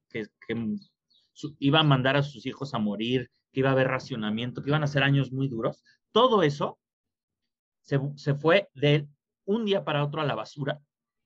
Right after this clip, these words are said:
po-, y lo reemplazó una indignación nacional que solamente el, el, el, el once de septiembre de dos mil uno podemos co-, este, ver algo similar.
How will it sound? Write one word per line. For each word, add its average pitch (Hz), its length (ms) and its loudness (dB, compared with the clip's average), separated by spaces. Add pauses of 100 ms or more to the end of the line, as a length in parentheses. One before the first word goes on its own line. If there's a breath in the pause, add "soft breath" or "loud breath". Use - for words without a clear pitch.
(560)
po-, 147 240 -2
y 147 120 4
lo 139 340 4
reemplazó 139 880 0 (1300)
una 180 200 -2
indignación 156 800 -4
nacional 139 680 -2 (560)
que 131 260 -6 (120)
solamente 160 880 0 (640)
el, 104 600 -6 (200)
el, 113 220 -6 (180)
el, 101 320 -12 (460 soft breath)
el 110 140 -4
once 135 220 -2
de 127 60 -2
septiembre 123 440 -4
de 117 60 0
dos 110 140 -4
mil 113 200 -6
uno 117 220 -6
podemos 110 600 -8 (1000)
co-, - 220 -8
este, 104 560 -4
ver 120 200 2
algo 131 260 2
similar. 131 540 -2